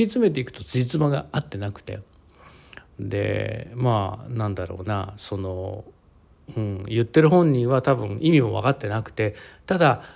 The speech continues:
「宛名がないとダメです」って言えって言われてるから、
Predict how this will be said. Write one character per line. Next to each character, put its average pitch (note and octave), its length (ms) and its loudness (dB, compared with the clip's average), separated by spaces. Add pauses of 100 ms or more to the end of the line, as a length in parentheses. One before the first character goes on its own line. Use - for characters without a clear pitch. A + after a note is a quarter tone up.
(120)
「宛 C#3 260 0
名 C3+ 200 2
が C3+ 120 0
な C3+ 140 2
い C3 40 0
と A#2+ 80 -2
ダ A2+ 120 -2
メ A#2 120 0
で F3 120 6
す」 F#3+ 100 -2
っ - 20 -18
て A2 80 -2
言 A#2 120 6
え D3 60 12
っ - 20 4
て D3 100 0
言 G#2 80 -2
わ A2 60 -2
れ A2+ 60 -4
て A2 100 -4
る D#3+ 80 2
か A3+ 120 0
ら、 - 140 2